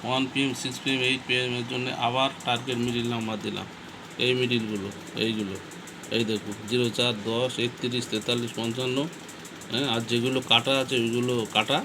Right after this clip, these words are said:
ওগুলো তো আর কাটার দরকার নেই। আর যেগুলো কাটা নেই, এই মিডল নাম্বারগুলো থেকে থেকে কাটবেন সারাদিনে। ওয়ান পি এম এর যে মিডল নাম্বারগুলো খেলবে, সিক্স পি এম এ কাটবেন না। আবার সিক্স পি এম এর যে নাম্বারগুলো খেলবে, এইট পি এম এ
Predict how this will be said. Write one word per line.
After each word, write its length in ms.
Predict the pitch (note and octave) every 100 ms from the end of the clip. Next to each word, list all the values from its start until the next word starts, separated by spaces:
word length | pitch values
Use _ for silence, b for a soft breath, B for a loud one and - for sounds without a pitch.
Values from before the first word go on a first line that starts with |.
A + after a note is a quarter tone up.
| - -
ওগুলো 260 | A#2 A#2+ A#2+
তো 120 | A#2 A#2
আর 120 | A#2
কাটার 220 | A#2 A#2 A#2
দরকার 280 | C3 - F#3
নেই। 180 | F#3 F#2+
আর 100 | G2
যেগুলো 400 | G#2 A#2 B2+ C3 B2 A#2
কাটা 240 | A2 C3
নেই, 200 | C#3 F#3 A#3 - - - -
এই 160 | A#2+ B2
মিডল 300 | C3 C3 B2+
নাম্বারগুলো 480 | B2+ B2+ A#2+ A#2+ B2
থেকে 200 | A#2+ B2+
থেকে 220 | B2 B2+ B2
কাটবেন 320 | A#2+ A#2+ C3 B2+
সারাদিনে। 540 | A2+ A2+ B2+ C#3 D#3 - - - - - -
ওয়ান 220 | C3 D3+
পি 140 | C#3 C#3+
এম 120 | D3
এর 100 | C#3+
যে 100 | C3 D3
মিডল 260 | C#3+ D3 D3
নাম্বারগুলো 480 | D3 C#3+ C#3 C#3+
খেলবে, 400 | C3+ D3 C#3+ C#3 C#3+ F#3+
সিক্স 220 | - D3 -
পি 100 | C#3 C#3
এম 120 | C3+
এ 60 | C3+
কাটবেন 320 | C#3 C3+ C#3+
না। 160 | C#3+ D3 - - - -
আবার 220 | A#2 C3
সিক্স 240 | C3 D3+ C#3+
পি 100 | D3
এম 160 | C#3 C#3
এর 80 | C3+
যে 120 | C#3
নাম্বারগুলো 540 | C3+ C3+ C3+ C3+ C3+ C3
খেলবে, 280 | D3 B2+ C#3+ D#3 - - - - -
এইট 220 | C3+ C#3 -
পি 80 |
এম 140 | C3
এ 80 | B2+